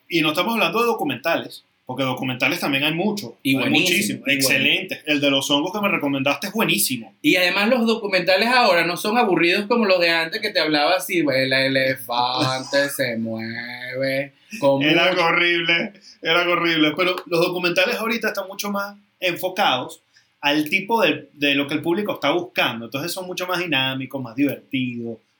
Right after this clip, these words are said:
Speaker 1: de verdad son muy buenos los
Speaker 2: Pero yo te
Speaker 1: documentales.
Speaker 2: tengo que confesar algo, a mí aburridos y todos esos documentales a mí me encantaban, o sea, yo de verdad era de que me sentaba a ver toda una tarde de Discovery, a ver esos programas de, de naves espaciales, eso me encantaba.
Speaker 1: Bueno, ¿sabes qué? Descubrí la mejor serie de la vida en Netflix,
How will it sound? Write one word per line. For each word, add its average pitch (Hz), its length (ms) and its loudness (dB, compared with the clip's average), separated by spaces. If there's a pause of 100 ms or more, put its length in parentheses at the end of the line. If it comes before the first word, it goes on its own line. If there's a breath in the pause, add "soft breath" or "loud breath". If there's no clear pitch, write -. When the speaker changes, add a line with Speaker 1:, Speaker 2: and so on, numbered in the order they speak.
Speaker 1:
de - 80 2
verdad 151 180 4
son 190 220 -6
muy 196 140 -4
buenos 131 360 2
los 120 80 -2
Speaker 2:
Pero 156 120 4
yo 151 180 2
te 147 80 -2
Speaker 1:
documentales. 160 140 0
Speaker 2:
tengo 175 120 -2
que 170 120 -8
confesar 131 580 -4
algo, 110 260 -4 (400)
a 127 60 -8
mí 127 100 -4
aburridos 156 640 0
y 160 80 -2
todos 135 260 0
esos 160 180 -4
documentales 143 480 -2
a 117 40 -6
mí 117 100 -6
me 113 80 -2
encantaban, 110 640 -10
o 113 80 -10
sea, 127 180 -4
yo 139 320 2
de 160 100 2
verdad 151 380 4
era 160 180 4
de 180 180 2
que 151 120 -2 (100)
me 147 120 0
sentaba 143 560 0 (100)
a 151 40 4
ver 139 240 2
toda 160 200 2
una 175 180 -2
tarde 170 200 4
de 175 140 2
Discovery, 180 600 2 (300 soft breath)
a 151 120 2
ver 151 180 4
esos 165 260 0
programas 151 500 2
de, 170 240 2
de 139 300 0
naves 139 300 4
espaciales, 131 760 0
eso 135 200 -6
me 170 80 -2
encantaba. 135 500 -2
Speaker 1:
Bueno, 170 300 0
¿sabes 160 220 -6
qué? 196 160 -10
Descubrí 151 460 0
la 170 140 0
mejor 143 320 -4
serie 160 540 -6
de 135 160 -6
la 117 120 -4
vida 143 420 -2
en 123 180 -14
Netflix, - 360 -18